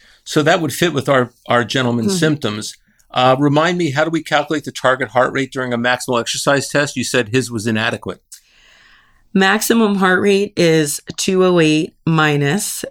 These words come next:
Speaker 2: zero point seven times age, or for this patient, it'd be one fifty-nine. So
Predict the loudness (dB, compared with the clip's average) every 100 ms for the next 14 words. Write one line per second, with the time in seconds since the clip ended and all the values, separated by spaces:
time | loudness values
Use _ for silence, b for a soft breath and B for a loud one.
0 | _ -8 -2 0 0 0 -4 -2 -2 0
1 | -2 -6 -4 -2 -2 -4 -4 -2 -2 -4
2 | -6 -6 -2 0 0 -4 B B B -4
3 | 0 0 0 -2 0 -2 -2 -2 -2 -6
4 | -6 -6 -4 -4 -4 -6 -6 -4 -4 -6
5 | -10 -6 -2 -2